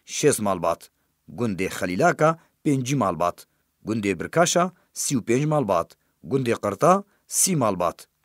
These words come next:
Gundê Mehmûd Tobil heft malbat. Gundê Qotan şeş malbat. Hûn jî hejmara dawî li hin gundên din ku hatine bicî kirin, nehatiye nas kirin. Medyakarê Kurd Enayet Dîko di raporta xwe de amaje kir ku cibcîkirina Turkumanan li Efrînê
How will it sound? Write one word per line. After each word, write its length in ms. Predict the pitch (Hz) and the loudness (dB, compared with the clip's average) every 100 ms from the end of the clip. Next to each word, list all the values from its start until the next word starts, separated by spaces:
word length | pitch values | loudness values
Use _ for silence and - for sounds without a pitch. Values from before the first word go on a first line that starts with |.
| 104 | -6
Gundê 260 | 120 104 95 | -4 -2 -2
Mehmûd 300 | - 123 123 - | -4 -4 -6 0
Tobil 320 | 175 175 196 _ | 0 2 0 _
heft 360 | - - 151 170 | -10 -2 -2 0
malbat. 520 | 160 131 80 - - _ _ _ | -2 0 0 -2 -12 _ _ _
Gundê 320 | 78 123 107 101 | -6 -4 -2 -4
Qotan 500 | 98 98 160 175 185 _ - | -4 0 2 2 -2 _ -14
şeş 360 | - 117 110 | -6 -4 -2
malbat. 580 | 156 139 78 73 - - _ _ _ _ - | 0 0 0 -2 -4 -16 _ _ _ _ -4
Hûn 140 | 143 | -2
jî 200 | 135 170 | 0 2
hejmara 480 | 156 120 123 107 90 | 0 2 4 4 2
dawî 360 | 95 107 175 185 - | 0 0 0 -4 -8
li 60 | 143 | -4
hin 120 | 165 175 135 | 0 0 2
gundên 400 | 151 117 98 98 | 0 0 -2 -2
din 140 | 156 | -4
ku 380 | 156 120 92 - | -2 -2 -2 -4
hatine 520 | - 110 - 123 82 | -2 -2 -2 -4 -4
bicî 200 | 73 117 | -4 -6
kirin, 300 | 127 160 165 | -2 0 2
nehatiye 360 | 147 107 104 143 | 2 0 0 0
nas 180 | 127 - | 0 0
kirin. 360 | 85 85 80 - _ _ _ _ _ _ - | -2 -4 -6 -14 _ _ _ _ _ _ -2
Medyakarê 560 | 135 147 160 180 175 | 0 2 2 2 2
Kurd 220 | 160 160 127 | 2 0 2
Enayet 400 | 131 135 123 107 | 0 2 0 -4
Dîko 320 | 135 147 139 | -2 0 2
di 60 | |
raporta 480 | 123 110 123 117 104 | 0 -2 -2 0 0
xwe 200 | 90 127 | 0 0
de 80 | 135 | -2
amaje 460 | 117 107 101 127 143 | 0 0 0 0 -2
kir 160 | 78 - _ _ | -4 -6 _ _
ku 140 | 123 123 | -4 -4
cibcîkirina 580 | 107 101 - 104 127 | -4 -6 -4 0 0
Turkumanan 640 | - 95 - 98 131 127 92 | -2 -8 -6 -4 -2 -2 0
li 40 | |
Efrînê 520 | 98 151 - 156 165 | 2 0 0 -2 -2